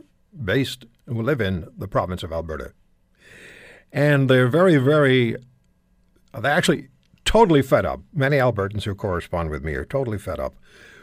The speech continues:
with the manner in which the federal government or fe-, the federal government and pres-, and successive federal governments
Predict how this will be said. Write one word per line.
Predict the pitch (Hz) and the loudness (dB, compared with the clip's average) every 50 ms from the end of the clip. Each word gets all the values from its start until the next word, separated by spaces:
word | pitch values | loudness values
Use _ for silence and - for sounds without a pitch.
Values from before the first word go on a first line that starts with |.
| - - - | -20 -10 -2
with | 127 127 120 | 0 2 2
the | 131 123 | 4 4
manner | 139 156 175 185 180 165 | 4 4 4 4 4 2
in | 151 139 | 2 4
which | 135 135 131 131 - - - - | 4 2 2 0 -2 -6 -4 -4
the | 127 | -4
federal | - - 151 156 165 180 170 160 | -4 0 2 2 4 4 2 2
government | 147 127 131 123 117 131 127 123 123 123 - - - - - | 2 2 2 2 2 0 0 -2 -2 -4 -6 -6 -6 -4 -2
or | 123 113 | -4 -4
fe-, | 110 - - - 190 180 180 | -4 -4 0 0 0 0 0
the | 151 139 160 185 | 0 0 0 0
federal | 180 190 180 165 175 156 | 0 0 0 0 2 2
government | 131 147 139 147 143 131 | 2 2 2 2 2 0
and | 123 127 - | 0 -2 -2
pres-, | 143 131 - - | -4 -4 -4 -6
and | - 170 165 135 123 | -10 -8 -8 -6 -6
successive | - 113 - - 185 180 - 131 - | -6 -4 -2 -2 -2 -2 -2 -4 -4
federal | 117 98 95 95 | -4 -4 -4 -4
governments | 85 80 92 98 95 - | -4 -4 -2 -4 -4 -6